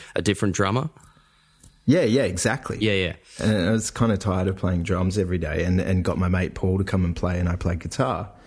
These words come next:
Speaker 2: And then, but then making this record, so I was, like, really nervous about working with Gil. And he sort of spoke to me on the first day and he's like, "I know my reputation is that I'm the drummer killer and, you know, I have people, drummers fired and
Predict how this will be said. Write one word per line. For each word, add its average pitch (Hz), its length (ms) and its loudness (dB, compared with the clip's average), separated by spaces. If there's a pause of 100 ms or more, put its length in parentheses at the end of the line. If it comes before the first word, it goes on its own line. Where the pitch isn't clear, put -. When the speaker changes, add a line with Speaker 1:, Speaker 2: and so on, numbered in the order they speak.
(360)
Speaker 2:
And 117 120 4
then, 123 200 4
but 120 240 0
then 110 520 2
making 113 340 4
this 95 180 0
record, 110 260 2
so 117 160 2
I 147 40 2
was, 147 220 0 (120)
like, 85 240 -4 (320)
really 95 420 2
nervous 87 400 0
about - 240 -2
working 87 300 0
with 82 140 -2
Gil. 76 340 -2 (200)
And 104 140 4
he 131 200 2
sort 127 180 0
of 95 60 0
spoke - 260 -2
to - 100 2
me 92 80 4
on 92 100 2
the 90 80 0
first - 300 -4
day 85 80 0
and 95 140 0
he's 92 120 -2
like, 87 160 0
"I 85 100 0
know 113 260 4
my 135 160 4
reputation 98 720 0
is 92 200 -2
that - 280 -4 (760)
I'm 95 200 2
the 98 100 2
drummer 90 340 2
killer 92 500 0 (800)
and, 92 440 -2
you 98 120 2
know, 85 140 0
I 87 60 2
have 87 280 0
people, 90 400 0 (220)
drummers 95 380 2
fired 92 560 0
and 87 280 -2